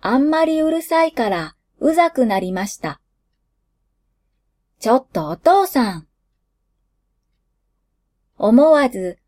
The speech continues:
大声を出したら、おじさんが目を潤ませていました。「葉月ちゃん、お父さんって呼んでくれるんだね。」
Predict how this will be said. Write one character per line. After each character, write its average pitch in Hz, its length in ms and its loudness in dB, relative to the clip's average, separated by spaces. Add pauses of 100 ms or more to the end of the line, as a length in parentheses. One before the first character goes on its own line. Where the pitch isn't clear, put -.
大 254 320 6
声 302 320 6
を 202 140 4
出 202 180 -4
し - 120 -12
た 202 140 -2
ら、 160 260 -6 (340)
お 185 160 0
じ 254 160 2
さ 294 200 2
ん 285 120 2
が 285 340 -2
目 277 220 4
を 196 280 4
潤 247 140 4
ま 311 140 2
せ 311 160 0
て 214 160 0
い 185 100 -4
ま 180 160 -8
し - 140 -14
た。 156 220 -10 (1700)
「葉 226 160 0
月 208 240 -6
ち - 140 -6
ゃ 170 100 -8
ん、 160 140 -12 (480)
お 196 160 4
父 262 240 4
さ 233 180 0
ん 208 60 0
っ - 20 -6
て 170 560 -6
呼 185 180 2
ん 254 40 6
で 269 120 4
く 269 120 -2
れ 277 160 6
る 294 100 6
ん 254 60 4
だ 202 120 0
ね。」 196 360 -4